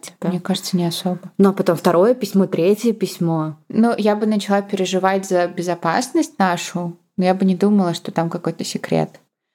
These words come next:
Speaker 1: Ну, потому что, ну, если ты изменяешь, ну, скажи мне, иди изменять
Speaker 2: Ну, это
Speaker 1: дальше.
Speaker 2: в идеальном
Speaker 1: Не
Speaker 2: мире.
Speaker 1: трогай меня, пожалуйста, просто
Speaker 2: Ну, это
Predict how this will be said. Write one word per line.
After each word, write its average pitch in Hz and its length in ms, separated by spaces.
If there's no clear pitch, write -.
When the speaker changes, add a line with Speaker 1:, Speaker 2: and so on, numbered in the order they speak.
Speaker 1:
Ну, 240 80
потому 311 160
что, 285 120
ну, 262 60
если 277 200
ты 285 160
изменяешь, 247 760
ну, 262 200
скажи 233 400
мне, 277 380
иди 202 200
изменять 208 380
Speaker 2:
Ну, - 140
это 262 140
Speaker 1:
дальше. 277 160
Speaker 2:
в 262 120
идеальном 247 400
Speaker 1:
Не 214 60
Speaker 2:
мире. 226 140
Speaker 1:
трогай 196 480
меня, 190 340
пожалуйста, 240 380
просто 254 260
Speaker 2:
Ну, 277 60
это 262 60